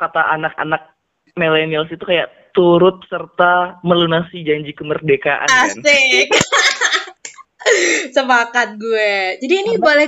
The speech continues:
Speaker 2: gue
Speaker 1: karena
Speaker 2: langsung
Speaker 1: memang
Speaker 2: mulai.
Speaker 1: karena janji kemerdekaan itu adalah mencerdaskan
Speaker 2: Hah?
Speaker 1: kehidupan anak bangsa.
Speaker 2: Iya, benar, benar, benar. Sepakat gue.
Speaker 1: Aduh, ya ampun. Eh, di sini,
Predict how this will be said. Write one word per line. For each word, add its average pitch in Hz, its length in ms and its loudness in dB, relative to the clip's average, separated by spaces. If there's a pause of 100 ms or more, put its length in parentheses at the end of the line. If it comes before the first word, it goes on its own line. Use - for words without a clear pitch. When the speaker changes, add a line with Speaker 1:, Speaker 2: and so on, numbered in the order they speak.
Speaker 2:
gue 247 140 -8
Speaker 1:
karena 277 160 2
Speaker 2:
langsung 240 240 0
Speaker 1:
memang 277 180 0
Speaker 2:
mulai. 277 160 -8
Speaker 1:
karena 214 300 -2
janji 190 240 -4
kemerdekaan 180 640 -2
itu 214 160 -10
adalah 127 560 0 (160)
mencerdaskan 196 840 0
Speaker 2:
Hah? - 160 -20
Speaker 1:
kehidupan 180 380 0
anak 196 240 -2
bangsa. 240 480 -4
Speaker 2:
Iya, 415 340 6
benar, 480 400 0
benar, 539 500 0 (120)
benar. 523 400 -6 (100)
Sepakat 480 640 0
gue. 403 400 4 (2500)
Speaker 1:
Aduh, 208 100 2
ya 160 220 4
ampun. 170 400 -4
Eh, 220 240 2
di 226 100 -4
sini, 240 220 -10